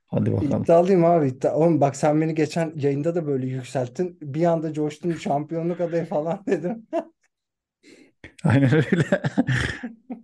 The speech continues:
Speaker 1: <laughs>
Speaker 2: Yok yok demiyorum artık ya. Onu, onu, o hikayeden vazgeçtim yani. O hikayeden çıktım artık.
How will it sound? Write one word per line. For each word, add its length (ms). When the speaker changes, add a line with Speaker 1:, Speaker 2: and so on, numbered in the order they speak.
Speaker 1:
<laughs> 320
Speaker 2:
Yok 240
yok 180
demiyorum 400
artık 320
ya. 120
Onu, 260
onu, 300
o 220
hikayeden 560
vazgeçtim 520
yani. 160
O 60
hikayeden 480
çıktım 360
artık. 360